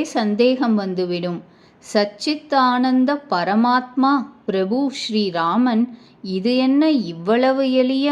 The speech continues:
ஆயினும் மகத்தான லீலை புரிகிறார்? பக்ஷியரசனே, நான் இப்படி சந்தேகப்பட்டு கொண்டிருக்கும் பொழுதே ரகுநாதன் வீசிய மாயை என் மீது பாய்ந்தது. ஆனால் அந்த மாயை எனக்கு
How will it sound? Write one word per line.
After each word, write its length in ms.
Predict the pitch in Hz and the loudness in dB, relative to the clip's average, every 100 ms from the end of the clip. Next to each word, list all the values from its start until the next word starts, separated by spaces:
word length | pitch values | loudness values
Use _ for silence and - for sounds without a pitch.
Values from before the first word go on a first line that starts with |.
| 269 | 2
ஆயினும் 560 | 254 254 254 262 269 214 | 2 0 0 2 2 -2
மகத்தான 800 | 190 180 180 220 - 269 277 302 | -6 -4 -2 -2 2 2 4 2
லீலை 420 | 294 220 226 240 247 | 2 0 0 0 0
புரிகிறார்? 680 | 233 220 220 214 214 214 208 - _ _ _ _ | 0 -2 0 0 2 0 -2 -14 _ _ _ _
பக்ஷியரசனே, 960 | 180 175 - 247 254 240 233 240 226 196 175 - - | 0 0 -2 2 2 2 -2 -2 0 -2 -8 -20 -10
நான் 380 | 190 202 190 220 233 - | -2 0 0 0 -2 -8
இப்படி 520 | 196 185 - 240 240 233 | -8 -6 0 2 2 -2
சந்தேகப்பட்டு 960 | 220 190 202 247 262 262 - 247 - 247 240 | -4 -2 4 4 4 -2 -2 -4 -2 -4 -2
கொண்டிருக்கும் 760 | 233 233 233 240 233 233 226 | 0 2 2 2 -2 0 0
பொழுதே 460 | 208 202 220 240 247 214 - _ - | 2 2 2 2 0 -2 -16 _ -6
ரகுநாதன் 840 | 196 190 190 233 262 262 254 285 294 | -2 0 2 2 4 2 2 2 2
வீசிய 500 | 220 220 214 233 196 | 2 0 -2 -2 -2
மாயை 560 | 180 180 180 226 247 214 240 220 208 | -2 -2 0 0 2 2 0 -6 -2
என் 220 | 196 196 | 0 2
மீது 340 | 220 240 240 285 | 2 2 0 -2
பாய்ந்தது. 680 | 285 202 190 202 196 185 170 - _ _ _ - | 0 0 0 -2 -4 -4 -6 -10 _ _ _ -4
ஆனால் 440 | 190 185 214 247 220 - - | -2 -2 -2 -2 -4 -10 -6
அந்த 320 | 208 208 208 190 | -4 -2 0 -2
மாயை 540 | 175 175 185 240 269 262 - - | -2 -2 -2 -2 -2 -4 -8 -4
எனக்கு 380 | 226 214 202 | -2 -2 -4